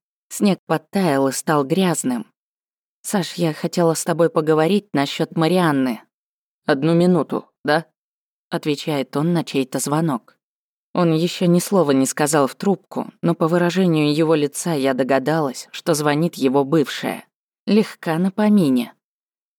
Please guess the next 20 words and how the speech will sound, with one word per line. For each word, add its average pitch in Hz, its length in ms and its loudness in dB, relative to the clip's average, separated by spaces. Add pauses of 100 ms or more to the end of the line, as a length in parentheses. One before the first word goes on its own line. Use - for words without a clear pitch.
«Да, 160 280 0
слушаю. 151 580 -4 (500)
Ты 185 120 -2
плачешь, 220 480 -2
что - 320 -2
ли? 120 160 -2 (400)
Так, - 340 -4
Мари, 147 360 0
успокойся. - 880 -4 (520)
Я 151 160 0
не 180 140 2
могу 180 300 2
к - 80 -18
тебе 135 260 0
приехать 139 500 -2 (140)
прямо 139 300 -2
сейчас. - 600 -8 (220)
У 160 60 -4
меня 156 320 2
работа, 165 500 -2